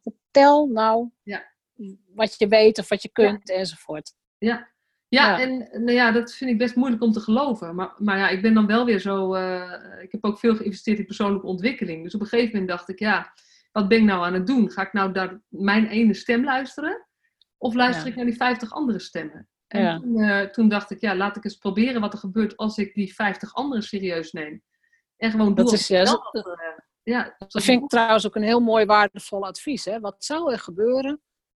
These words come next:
Speaker 1: als ik de, de, nou ja, de positieve stemmen van de andere mensen ga volgen?
Speaker 2: Ja, ja.
Speaker 1: Dat is ook heel open. Weet je, dan is het nog
Speaker 2: Ja.
Speaker 1: een soort, "Ach, we gaan het proberen. Het is een experiment." Ehm,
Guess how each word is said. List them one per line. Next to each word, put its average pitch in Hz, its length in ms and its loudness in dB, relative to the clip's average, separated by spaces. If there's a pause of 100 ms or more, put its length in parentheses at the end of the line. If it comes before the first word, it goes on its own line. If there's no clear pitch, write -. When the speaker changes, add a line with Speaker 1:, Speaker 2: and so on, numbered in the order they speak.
(160)
Speaker 1:
als 233 240 -6
ik 214 220 0
de, 190 420 -2
de, 185 440 -6
nou 208 140 2
ja, 165 80 4
de 170 80 -4
positieve 233 720 4
stemmen 214 340 2
van 190 200 -2
de 185 60 0
andere 247 340 4
mensen 208 340 0
ga 185 120 -4
volgen? - 600 2 (160)
Speaker 2:
Ja, - 360 -4 (320)
ja. 240 140 -2
Speaker 1:
Dat 220 140 -2
is - 100 0
ook 262 140 -2
heel 254 200 6
open. 233 560 2 (120)
Weet 240 140 -6
je, 277 60 2
dan 247 120 2
is 254 80 4
het 247 140 -6
nog 233 160 0
Speaker 2:
Ja. - 60 -8
Speaker 1:
een 220 100 -2
soort, 220 320 2 (460)
"Ach, 381 140 0
we 285 80 2
gaan 294 180 2
het 269 80 2
proberen. 262 540 2
Het 165 100 -12
is 202 100 -6
een 240 80 -4
experiment." 240 960 4
Ehm, 208 480 4